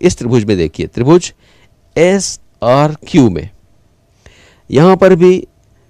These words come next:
ई एफ़ क्यू आर के समानांतर है, तो जी एफ़ भी क्यू आर के समानांतर होगा।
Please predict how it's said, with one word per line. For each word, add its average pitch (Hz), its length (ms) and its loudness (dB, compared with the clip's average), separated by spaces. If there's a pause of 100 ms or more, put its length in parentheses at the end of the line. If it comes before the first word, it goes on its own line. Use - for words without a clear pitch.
(520)
ई 185 180 0
एफ़ 185 240 0 (760)
क्यू 170 180 2
आर 151 160 4
के 147 100 -2
समानांतर 135 560 -2
है, 226 140 -6 (440)
तो 156 80 0
जी 139 300 -4
एफ़ 190 180 2
भी 135 200 2 (420)
क्यू 160 180 2
आर 107 140 0
के 147 100 -4
समानांतर 101 540 -2
होगा। 143 240 -2